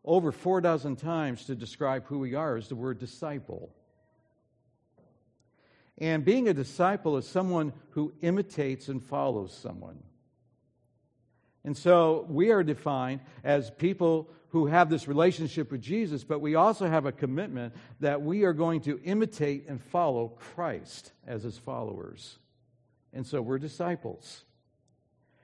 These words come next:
And Jesus has said, "I do not want you to be a disciple. I don't want you to try to imitate and follow me in isolation, just by yourself. I want you to come together as a community, as a family, as a group of believers,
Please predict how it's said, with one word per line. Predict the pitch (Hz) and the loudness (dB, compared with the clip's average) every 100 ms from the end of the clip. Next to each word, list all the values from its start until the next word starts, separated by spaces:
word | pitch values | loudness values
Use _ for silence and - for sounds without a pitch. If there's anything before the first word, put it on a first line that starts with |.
| _ _ - | _ _ -8
And | 147 120 | -4 2
Jesus | 147 185 208 - | 4 4 2 0
has | 208 | -6
said, | - 131 131 | 0 0 0
"I | 135 147 | 0 -2
do | 123 175 | 0 0
not | 202 160 | 0 0
want | 165 160 - | 0 -2 -2
you | 160 151 147 - | -2 -2 -4 -14
to | - | -4
be | 139 156 | 0 2
a | 151 | 2
disciple. | 135 - 123 120 147 | -2 -2 -2 0 -2
I | |
don't | 135 156 196 | 2 2 2
want | 190 175 | -2 -2
you | |
to | 151 | -8
try | - 156 | -2 -2
to | 139 - | 0 -2
imitate | 160 175 - 156 | -4 -4 2 0
and | 131 | 0
follow | 113 156 156 156 | -4 2 2 2
me | 143 | 0
in | 131 - | -4 -4
isolation, | 139 131 147 110 104 110 156 135 | -4 -4 -4 -4 -4 -6 -6 -6
just | 113 156 151 | 0 -2 0
by | 135 120 | -4 -2
yourself. | 110 104 - 113 123 - - - | -6 -10 -6 -4 -4 -6 -20 -4
I | 135 | 0
want | 131 156 180 | 4 4 2
you | 190 | 0
to | 165 | -2
come | - 175 208 | 2 0 2
together | 214 160 160 151 | 2 2 4 4
as | 135 127 | 2 -4
a | |
community, | - 143 135 170 185 135 131 135 | -8 -6 -2 0 0 0 -2 -2
as | 139 127 | -4 -4
a | |
family, | 117 - 165 175 165 139 | -8 -4 -2 -2 -2 -2
as | 139 131 | -2 -4
a | 139 | -4
group | 120 160 165 | 0 0 0
of | 143 | -4
believers, | 143 135 185 139 127 | -2 0 0 0 0